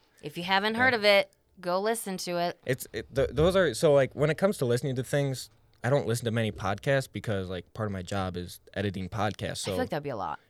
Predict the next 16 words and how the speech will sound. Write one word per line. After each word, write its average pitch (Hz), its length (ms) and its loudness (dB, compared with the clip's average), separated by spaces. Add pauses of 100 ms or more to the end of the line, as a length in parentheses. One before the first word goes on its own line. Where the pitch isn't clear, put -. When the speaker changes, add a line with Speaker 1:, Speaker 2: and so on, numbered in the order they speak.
Speaker 2:
it's, 131 200 0
like, 123 280 2 (500)
I 135 140 4
get 156 180 2
kinda, 139 220 0
like, 110 200 -2 (180)
burnt 113 220 0
out. 113 160 0
Like, 107 140 -4
I, 110 160 -2 (460)
not 143 260 0
really 135 220 0
burnt 110 360 -6
out, 101 180 -2
but, 98 100 -6
like, 90 300 -8